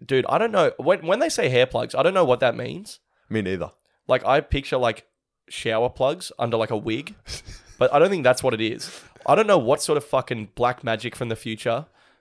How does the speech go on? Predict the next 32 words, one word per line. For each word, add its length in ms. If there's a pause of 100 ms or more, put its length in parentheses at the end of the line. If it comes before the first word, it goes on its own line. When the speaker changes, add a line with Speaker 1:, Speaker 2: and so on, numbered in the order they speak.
(140)
Speaker 1:
Mateo 520
is 140
on 140
Mateo 400
Lane's 280
head, 360
Speaker 2:
Mm. 320 (140)
Speaker 1:
but 200
my 300
God. 460 (100)
Speaker 2:
It 160
works. 460 (280)
Speaker 1:
<laughs> 840
Speaker 2:
Dude, 380 (240)
I 40
mean, 240
but 140
how 220
unlucky 340
have 120
you 80
gotta 180
be 220
to 120
be, 120
like, 300
part 240
Mexican, 580
part 380 (340)
Italian, 640
part 380 (500)
Irish, 600